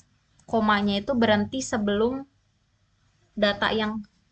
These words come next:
terakhir gitu, atau data yang ketiga. Berarti di sini itu kita min satu gitu, sebelumnya gitu, mundur satu.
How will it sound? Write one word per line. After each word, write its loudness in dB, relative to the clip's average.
terakhir 2
gitu, -6
atau -2
data 0
yang -4
ketiga. -4
Berarti -6
di -10
sini -4
itu -6
kita -4
min -2
satu -6
gitu, -8
sebelumnya 0
gitu, -6
mundur 0
satu. -4